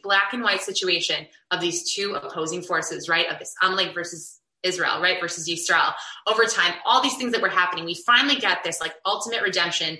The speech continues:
in our story of the Purim story, where we get this final V'nahafochu, right? We finally get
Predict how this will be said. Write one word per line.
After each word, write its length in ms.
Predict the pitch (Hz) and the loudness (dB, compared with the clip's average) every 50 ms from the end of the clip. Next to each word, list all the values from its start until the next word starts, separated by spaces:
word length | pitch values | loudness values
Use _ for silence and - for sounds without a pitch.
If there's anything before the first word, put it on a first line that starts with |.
| - - - _ _ | -12 -20 -20 _ _
in 80 | - 190 | -2 0
our 100 | 180 180 | 0 0
story 720 | 180 - - - 180 175 175 170 170 165 170 170 170 - _ _ - | 0 -2 -2 -2 0 2 4 4 4 2 0 -2 -6 -12 _ _ -2
of 220 | 165 165 170 160 - - _ - - | -2 -2 -2 -4 -10 -16 _ -8 -8
the 80 | 170 | -8
Purim 280 | - - 170 160 160 160 | -2 0 0 0 0 -2
story, 420 | - - 165 151 151 156 156 - - - - | -4 -4 -4 -4 -2 -2 -4 -4 -6 -12 -8
where 80 | - 185 | -4 -2
we 80 | 180 175 | 0 0
get 120 | 175 170 | 0 -2
this 200 | 180 175 - - | -2 -4 -6 -2
final 320 | - 196 185 185 190 196 | 2 4 4 4 4 2
V'nahafochu, 680 | 175 185 180 165 170 165 160 - 170 160 156 - - 143 | 2 2 0 2 0 0 -2 0 -4 -4 -4 -6 -8 -2
right? 220 | 151 170 175 - | 0 0 0 0
We 60 | 170 160 | -2 -6
finally 560 | - - - 202 196 196 202 202 196 190 185 | -10 -2 2 4 4 4 4 2 0 0 0
get 240 | 180 170 165 165 | 2 2 2 2